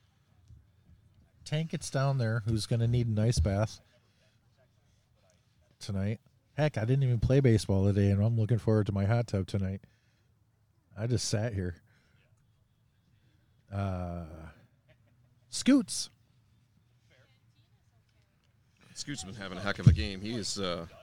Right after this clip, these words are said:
Speaker 2: four for six.
Speaker 1: There's a bouncer to the first baseman. He's gonna knock it down. He's gonna toss it over for the, oh, they're gonna misplay it at first.
Speaker 2: Doesn't, can't come up with it at first base. The second baseman trying to cover for the deep playing third,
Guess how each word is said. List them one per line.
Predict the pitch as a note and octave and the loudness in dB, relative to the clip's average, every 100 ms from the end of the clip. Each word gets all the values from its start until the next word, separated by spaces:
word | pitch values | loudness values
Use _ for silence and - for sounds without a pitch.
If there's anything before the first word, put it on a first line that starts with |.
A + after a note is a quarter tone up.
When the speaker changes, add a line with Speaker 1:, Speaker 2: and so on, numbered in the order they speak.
| _ _ _ _ _ _ _ _ _ _ _ _ _ _ _ _ _ _ _ _ _ _ _ | _ _ _ _ _ _ _ _ _ _ _ _ _ _ _ _ _ _ _ _ _ _ _
Speaker 2:
four | - - G#2 | -20 -14 -12
for | - F#2+ | -10 -6
six. | - B2 - - | -4 -4 -6 -4
Speaker 1:
There's | C3 C#3 | 2 4
a | D3 | 4
bouncer | B2+ C#3+ G#3 A3 | 4 4 4 2
to | G#3 | -2
the | F3+ | 0
first | G3+ F#3+ - | 2 0 2
baseman. | F3+ E3 - A2+ G#2+ | 2 2 2 -2 0
He's | A2 | -2
gonna | - C3+ | 0 0
knock | C3+ D3+ E3+ | 2 0 0
it | F3 | 0
down. | D3+ F3 A3 G#3+ - - - - - | 2 4 2 -2 -12 -20 -20 -14 -6
He's | A#2 | 0
gonna | C#3 A#2+ | 0 2
toss | - G3 A#3+ A3 | 2 2 2 4
it | |
over | F#3+ F#3 E3+ | 4 4 2
for | - D#3+ | 0 0
the, | C3+ B2+ A#2+ B2 A#2+ | 2 2 2 0 -2
oh, | C3 F3 - - | -2 -2 -10 -10
they're | G#2 | -6
gonna | A2 A#2 | -4 -2
misplay | B2+ C3+ - E3 E3+ | -2 -2 -2 0 0
it | D3+ | 0
at | C#3+ | -2
first. | G3 F#3+ D3 - - | -2 -2 -2 -4 -10
Speaker 2:
Doesn't, | C#3 C#3 D#3 - C3 B2+ - - | -10 -8 -8 -10 -18 -18 -16 -2
can't | D3+ D#3+ | -2 -2
come | C#3+ C3+ | -6 -10
up | A2+ | -8
with | G#2+ G#2+ | -6 -4
it | |
at | F#2+ | -6
first | - G2+ - | -6 -8 -4
base. | G2+ - | -6 -4
The | |
second | G#2+ G#2 G2+ | -6 -6 -6
baseman | F#2+ G2+ | -8 -8
trying | G#2+ F#2 | -6 -6
to | |
cover | - G#2 G#2+ | -4 -4 -4
for | - F#2+ | -6 -10
the | F2 | -8
deep | G#2 F2+ | -8 -8
playing | - F#2 F2 | -8 -10 -10
third, | - F#2+ | -8 -10